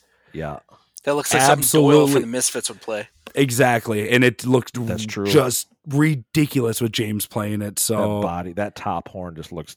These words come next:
Speaker 1: terrible.
Speaker 3: always, I've always
Speaker 2: It,
Speaker 3: hated that
Speaker 2: does that
Speaker 3: guitar.
Speaker 2: have seven strings?
Speaker 3: <clears throat> He did play a seven string one in the
Speaker 2: Okay.
Speaker 3: studio, but live, pretty much all the pictures live, it's
Speaker 2: Okay.
Speaker 3: the six string baritone one.
Speaker 1: Oh,
Speaker 2: 'Cause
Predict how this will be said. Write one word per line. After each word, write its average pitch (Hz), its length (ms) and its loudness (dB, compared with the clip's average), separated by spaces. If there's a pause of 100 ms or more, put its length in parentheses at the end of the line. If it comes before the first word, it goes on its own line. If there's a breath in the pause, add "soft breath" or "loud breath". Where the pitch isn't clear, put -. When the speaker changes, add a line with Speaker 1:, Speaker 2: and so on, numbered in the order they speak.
Speaker 1:
terrible. 71 580 -12
Speaker 3:
always, 117 340 -2
I've 110 160 -6
always 104 200 -4
Speaker 2:
It, - 80 -8
Speaker 3:
hated 98 360 -8
that 98 100 -8
Speaker 2:
does 147 180 0
that 170 120 2
Speaker 3:
guitar. 143 140 -4
Speaker 2:
have 139 100 -2
seven 131 300 -4
strings? 123 500 -6
Speaker 3:
<clears throat> 120 100 -12 (800 soft breath)
He 147 200 -2
did 143 180 -2
play 143 160 0
a 131 60 0
seven 123 280 -4
string 120 260 -4
one 117 240 -2
in 110 140 -6
the 104 60 -4
Speaker 2:
Okay. 101 160 -4
Speaker 3:
studio, 120 800 -2 (340 soft breath)
but 107 120 -4
live, 110 640 -2 (380)
pretty 123 160 -4
much 113 140 -4
all 107 160 -2
the 104 100 -4
pictures 104 480 -8
live, 98 680 -6
it's 110 140 -6
Speaker 2:
Okay. 95 80 -12
Speaker 3:
the 101 100 -8
six - 260 -8
string 98 300 -10
baritone 90 480 -12
one. 90 240 -12 (120)
Speaker 1:
Oh, - 180 -18
Speaker 2:
'Cause - 120 -14